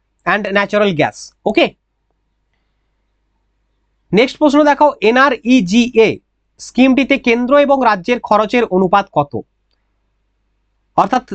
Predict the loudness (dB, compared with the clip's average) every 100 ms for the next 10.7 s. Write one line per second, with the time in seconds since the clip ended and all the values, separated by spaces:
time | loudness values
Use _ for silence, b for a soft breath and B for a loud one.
0 | 0 0 0 0 2 2 2 2 2 2
1 | 0 0 0 0 -4 -4 -2 -2 -2 -4
2 | -6 0 -2 -2 _ _ _ _ _ _
3 | _ _ _ _ _ _ 0 0 0 _
4 | 0 0 0 0 0 2 -2 0 -2 0
5 | 0 0 0 -2 0 0 0 0 0 0
6 | -2 0 2 2 0 -8 -8 -6 -2 0
7 | 0 -2 0 0 0 -2 -4 -2 -4 -2
8 | 0 0 0 _ _ _ 0 0 -2 -14
9 | _ _ _ _ 0 2 2 0 0 0
10 | -4 0 -2 -2 0 0